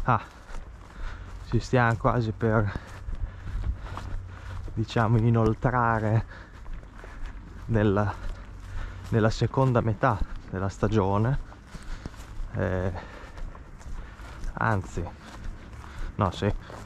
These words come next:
non è ancora arrivata, diciamo che manca ancora qualche giorno, ma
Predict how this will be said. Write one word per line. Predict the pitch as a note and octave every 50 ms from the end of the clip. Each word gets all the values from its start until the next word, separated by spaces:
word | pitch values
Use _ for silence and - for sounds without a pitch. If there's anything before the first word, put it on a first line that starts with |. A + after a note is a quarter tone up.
| - - - - - - - - - - - - - - - -
non | - - G2+
è | F#2+
ancora | G2 G2 - A#2 A2 G2 G#2
arrivata, | F#2+ G#2 A2 A2+ A2+ A2+ A2+ -
diciamo | - G#2 F#2+ F2 - G#2+ G#2
che | G2+
manca | G2+ A2 - - -
ancora | G2+ F#2 - A2+ G#2 G#2 A2+ - - - - - - - - - - - - - - - -
qualche | - A2 G2+ - - A#2+
giorno, | A#2+ B2 A#2+ B2 B2 C3 B2 A#2 A2
ma | F#2 G2+ F2+